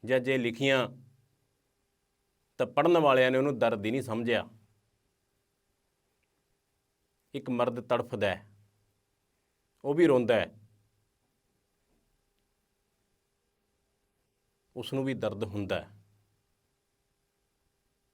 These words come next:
ਪਰ ਉਸ ਦੀ ਅੱਖ ਬਾਹਰ ਨਹੀਂ ਡੁੱਲਦੀ, ਉਸ ਦੇ ਹੰਝੂ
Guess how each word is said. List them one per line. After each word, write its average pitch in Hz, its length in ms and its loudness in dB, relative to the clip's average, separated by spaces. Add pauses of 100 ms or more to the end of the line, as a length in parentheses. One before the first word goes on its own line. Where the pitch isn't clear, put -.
(1700)
ਪਰ 131 100 0
ਉਸ 127 160 -4
ਦੀ 131 200 -2 (1200)
ਅੱਖ 135 340 -2 (300)
ਬਾਹਰ 120 400 0
ਨਹੀਂ 117 200 -2
ਡੁੱਲਦੀ, 117 400 -4 (880)
ਉਸ 120 180 -8
ਦੇ 131 160 2
ਹੰਝੂ 131 340 -4